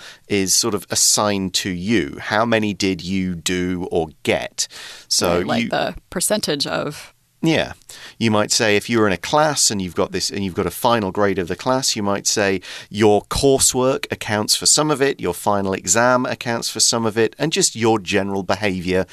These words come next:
Speaker 1: in class and your participation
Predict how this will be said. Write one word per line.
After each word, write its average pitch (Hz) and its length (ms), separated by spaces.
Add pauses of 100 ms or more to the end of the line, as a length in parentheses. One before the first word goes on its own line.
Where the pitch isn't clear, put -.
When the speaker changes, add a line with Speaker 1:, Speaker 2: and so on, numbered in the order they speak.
(220)
Speaker 1:
in 95 240
class 120 540
and 90 100
your 87 160
participation 127 960